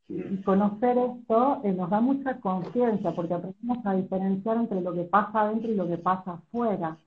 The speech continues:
Y, y esto es como el primer paso realmente para poder empezar a, a ser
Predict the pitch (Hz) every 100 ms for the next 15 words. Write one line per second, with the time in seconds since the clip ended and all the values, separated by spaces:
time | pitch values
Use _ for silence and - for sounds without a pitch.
0 | _ _ _ _ _ _ _ _ _ _
1 | _ _ _ _ _ _ _ _ _ 196
2 | 165 214 240 254 269 277 285 247 226 226
3 | 226 247 262 - 262 262 269 233 214 220
4 | 240 240 247 - 196 190 175 185 185 202
5 | 220 220 208 185 202 202 214 185 - 165
6 | 170 - 196 196